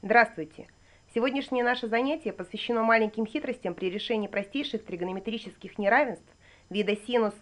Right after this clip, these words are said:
и косинус больше и меньше а с помощью единичной окружности. Первое. Вспомним, как строится единичная окружность. Первое. Помним, что корень из трех на два больше, чем одна вторая. Корень из трех на два и одна вторая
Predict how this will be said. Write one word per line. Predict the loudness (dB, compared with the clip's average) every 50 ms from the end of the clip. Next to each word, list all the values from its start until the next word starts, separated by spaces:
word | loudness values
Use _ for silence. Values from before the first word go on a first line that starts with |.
| -16 _ -12
и | -8
косинус | -2 2 2 2 2 0 -4 -4 -4 -4
больше | -2 -4 -4 -4 -4 -8 -8
и | -6
меньше | -6 -6 -6 -6 -2 0
а | 0 0 0
с | -2
помощью | -2 -2 0 0 0 -2 -4 -6 -8 -8
единичной | -6 -4 -4 -4 -4 -4 -6 -4 -2 -2
окружности. | -2 -2 -4 -10 -10 -10 -10 -12 -14 -14 _ _ -20 -20 -20 _ _ _ _ _ _ _ _ _ _ _ -20 -20 -20 -20 -20 _ 0
Первое. | 2 4 4 4 4 4 2
Вспомним, | 0 -2 -6 0 2 4 4 4 2 0
как | 2 6 6 6 6 6 2 -6 -20 -20 -8
строится | 0 4 4 4 4 2 0 -4 -4
единичная | -4 -2 -2 -4 -4 -4 -4 -6 -4 -2 -2 -2
окружность. | -4 -6 -6 -8 -8 -8 -10 -14 -14 -16 _ _ _ _ _ _ -20 -20 -20 _ _ _ _ _ _ _
Первое. | 2 4 6 6 8 6 6 4
Помним, | 4 2 2 4 4 4 2 0
что | 0 -2 -4 -2
корень | 0 0 2 2 2 2 2
из | 0
трех | 0 2 0 0 0 0
на | 2 4 6 6
два | 6 4 2 2
больше, | 2 2 0 0 -2 -4
чем | -4 -4 -2 0 0
одна | 0 2 2 2 2
вторая. | 2 4 4 6 6 6 4 2 0 -4 -8 _ _ _ -20 -20 _ _
Корень | 8 10 10 10 10 6 4
из | 2
трех | 0 0 0 0 2 6
на | 6 6 8
два | 8 6 4 4
и | 4
одна | 4 2 0 0
вторая | 0 2 2 4 6 6 6 6